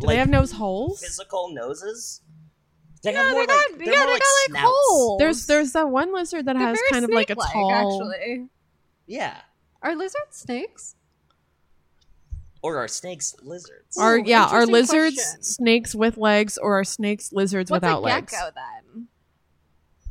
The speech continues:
Speaker 2: I don't even know. Is a gecko a slimy one?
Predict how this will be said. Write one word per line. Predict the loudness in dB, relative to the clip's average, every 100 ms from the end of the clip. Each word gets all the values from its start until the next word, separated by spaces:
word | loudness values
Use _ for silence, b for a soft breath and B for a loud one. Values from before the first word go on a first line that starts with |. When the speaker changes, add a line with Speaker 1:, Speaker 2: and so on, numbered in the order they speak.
| -10
Speaker 2:
I | -8 -8 -10 _ _ -14
don't | -8 -8 -10 -16 -16
even | -16 -16 -18
know. | -14 -12 -12 -10
Is | -10 -12 -14 -8
a | -8
gecko | -6 -8 -6 -8
a | -8
slimy | -8 -10 -10 -12
one? | -12 -14 -16